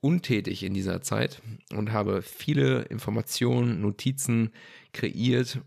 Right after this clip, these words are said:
und die werde ich natürlich jetzt in den nächsten Podcast-Folgen hier einfließen lassen. Ich werde mich bemühen,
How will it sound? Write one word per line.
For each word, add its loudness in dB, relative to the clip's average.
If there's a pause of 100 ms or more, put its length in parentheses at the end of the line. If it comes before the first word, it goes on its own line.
(120)
und -2
die 2
werde 2
ich -6
natürlich -2
jetzt -4
in -4
den 0
nächsten -2
Podcast-Folgen -4
hier -2 (100)
einfließen -4
lassen. -2
Ich -8
werde 0
mich -2
bemühen, 4